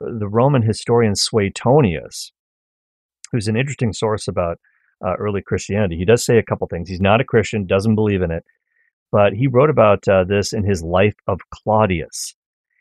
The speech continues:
He talked about the edict of Emperor Claudius, who got so ticked off because there were all these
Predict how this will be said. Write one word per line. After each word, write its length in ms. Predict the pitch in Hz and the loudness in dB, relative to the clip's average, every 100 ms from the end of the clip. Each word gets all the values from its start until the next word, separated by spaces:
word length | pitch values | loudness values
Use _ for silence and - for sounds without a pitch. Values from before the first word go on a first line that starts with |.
| _ | _
He 80 | 120 | -10
talked 300 | - 123 147 | -2 -2 0
about 200 | 123 110 | 0 0
the 160 | 110 - - | 0 -10 -4
edict 460 | 156 170 95 - | 0 2 2 0
of 140 | 95 - | -4 -2
Emperor 380 | 95 95 92 82 | -6 -6 -8 -8
Claudius, 540 | - 98 85 80 - - _ _ | -6 -4 -4 -10 -14 -20 _ _
who 80 | 123 | -4
got 220 | 120 113 | 0 0
so 500 | - - - 180 226 202 | -2 -2 2 4 4 2
ticked 380 | - - - 104 | -2 -4 0 0
off 280 | 92 71 _ _ _ _ _ _ _ - | 0 -2 _ _ _ _ _ _ _ -8
because 340 | 120 135 123 | 0 2 4
there 100 | 139 | 2
were 100 | 131 | 0
all 200 | 139 185 | 2 4
these 280 | 190 131 - | 4 2 -2